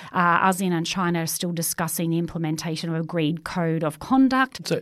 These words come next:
Speaker 2: so are, are we assuming that the, the China strategy here is just to play the clock out? So once, once there, if there ever is a Code of Conduct declared, that China has already changed the, the balance on the ground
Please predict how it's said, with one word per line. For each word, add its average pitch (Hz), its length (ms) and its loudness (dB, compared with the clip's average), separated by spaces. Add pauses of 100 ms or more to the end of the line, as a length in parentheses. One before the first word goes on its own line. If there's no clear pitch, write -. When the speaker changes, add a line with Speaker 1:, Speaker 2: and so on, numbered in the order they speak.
Speaker 2:
so 180 200 2
are, 180 180 4
are 175 60 0
we 247 160 4
assuming 135 340 2
that 117 140 -4
the, 120 100 -2
the 131 140 -4
China 123 300 -4
strategy 117 420 -4
here 117 160 -2
is 110 120 -4
just - 220 -6
to - 80 -6
play 110 240 -6
the 110 100 -10
clock - 300 -6
out? 120 280 -6
So 113 260 -2 (260)
once, 139 440 -2
once 139 280 -2
there, 120 300 -6
if 160 180 -2
there 120 220 -4
ever 113 260 -4
is 143 140 4
a 117 40 0
Code 120 200 -4
of 113 100 -6
Conduct 117 460 -6
declared, 123 560 -2 (280)
that 123 300 0
China 139 300 0
has 120 200 0
already 120 300 0
changed 123 580 -4
the, 113 240 -4
the 127 100 -4
balance 120 420 -4
on 117 80 -4
the 110 80 -8
ground 120 340 -4